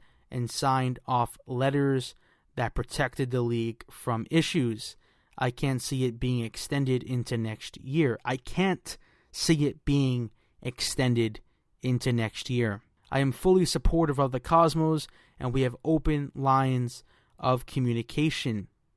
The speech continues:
Miami has already moved to nisa, so that is not a problem for them. It is out of our control in terms of the Cosmos. We will keep a dialogue with the Cosmos,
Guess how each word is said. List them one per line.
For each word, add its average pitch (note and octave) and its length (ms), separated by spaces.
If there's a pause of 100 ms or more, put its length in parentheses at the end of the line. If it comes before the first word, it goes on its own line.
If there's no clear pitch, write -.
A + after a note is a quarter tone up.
(460)
Miami C#3+ 480
has C3+ 160
already C3+ 320
moved C3 380
to B2+ 120
nisa, C#3 560 (300)
so - 140
that C3+ 320
is B2+ 180
not B2 240
a A#2+ 40
problem A#2 540
for A2+ 360
them. B2 420 (320)
It C#3+ 140
is C3+ 260
out E3 260
of D3+ 140
our D3 240
control D3 500
in C3+ 120
terms C3+ 340
of A#2 100
the A2+ 100
Cosmos. D#3 800 (600)
We B2+ 100
will B2 120
keep E3 260
a C3+ 100
dialogue D3 680
with B2+ 120
the A#2+ 100
Cosmos, C#3+ 720